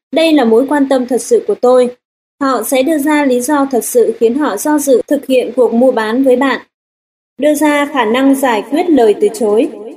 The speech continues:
Nếu họ vẫn không đưa ra câu trả lời, bạn hãy nói, "Chúng ta đang nói về vấn đề kinh tế phải không?" Sau đó hãy im lặng chờ đợi. Khách hàng sẽ phải nói, "Vâng, đúng vậy," hoặc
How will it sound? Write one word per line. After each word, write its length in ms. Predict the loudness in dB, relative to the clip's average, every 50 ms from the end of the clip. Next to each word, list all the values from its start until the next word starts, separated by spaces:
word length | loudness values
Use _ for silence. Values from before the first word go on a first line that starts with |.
| -20 -20 -20 -20 -20 -20 -20 -20 -20 -20 -20 _ _ _ _ _ _ _ _ _ _ _ _ _ _ _ _ _ _ _ _ _ _
Nếu 180 | 0 0 2 2
họ 280 | 0 0 0 -2 -2
vẫn 280 | -2 -2 -2 -2 0 -2
không 180 | -2 0 0 2
đưa 160 | 0 0 0
ra 280 | 0 0 2 2 2 0 0
câu 140 | -2 -2
trả 180 | 0 0 -2 0
lời, 300 | 2 2 2 2 0 0 -4 _ _ _ _ -2
bạn 220 | 0 0 0 0
hãy 140 | -4 0 2
nói, 360 | 2 2 2 2 0 0 -2 -4 -6 _ _ _ _ _ -4
"Chúng 160 | -2 0 0 0
ta 180 | 0 0 2
đang 220 | 2 2 2 2 2
nói 200 | 2 2 0 0
về 180 | 2 0 0
vấn 200 | 0 0 0 2
đề 140 | 2 2 2
kinh 220 | 0 -2 -4 -2
tế 200 | 0 0 0 2 2
phải 120 | 0 -2 0
không?" 320 | 0 0 0 0 0 -2 -4 _ _ _ _ _ _ -4
Sau 100 | -2 0
đó 280 | 0 2 2 2 0
hãy 200 | 0 -2 -2 -2
im 200 | 0 0 0 2
lặng 220 | 0 0 0 -4 -6
chờ 140 | -6 -6 -4
đợi. 300 | -2 0 0 0 -2 -4 -10 _ _ _ _ _ _ _ _ -8
Khách 120 | -6 -4
hàng 280 | -2 -4 -4 -4 -4 -6
sẽ 200 | -4 -6 -6 -4 -4
phải 100 | -4 -4
nói, 320 | -2 -4 -2 -4 -4 -4 -6 _ _ _ _
"Vâng, 360 | -4 0 0 2 2 2 2
đúng 200 | 2 2 2 2
vậy," 280 | 2 0 0 0 -2 -4 -10 _ _ _ _ _
hoặc 240 | -4 -4 -4 -4 -8